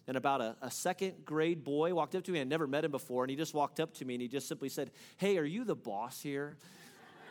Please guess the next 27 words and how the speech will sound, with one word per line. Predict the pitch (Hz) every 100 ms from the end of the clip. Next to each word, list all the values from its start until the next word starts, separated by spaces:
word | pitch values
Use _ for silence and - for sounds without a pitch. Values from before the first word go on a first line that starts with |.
| - - - - - - - - - - - - - - - - -
And | -
I | 139 135
said, | - 143 131
"Well, | 127 147
it |
depends | 143 143 143 151
who |
you | 143 151
ask." | 131 104 110 170 - 156
Uh, | 135 120 113 110 117 - - - -
but, | 135 127 143
uh, | 131 123 131
anyways, | 170 160 127 120 127 139
we, | 165 220 220
we | 196 214
identify | 202 196 247 240 196 175 165
ourselves | 165 - 170 160 160 165 143
with, | 151 156 151 - 160
uh, | 147 131
by | 123 127 135
what, | 139 151 135
what | 131 147
we | 139 135
do. | 131 175
Now, | 147 135
some | - 240
people | 214 190 160 147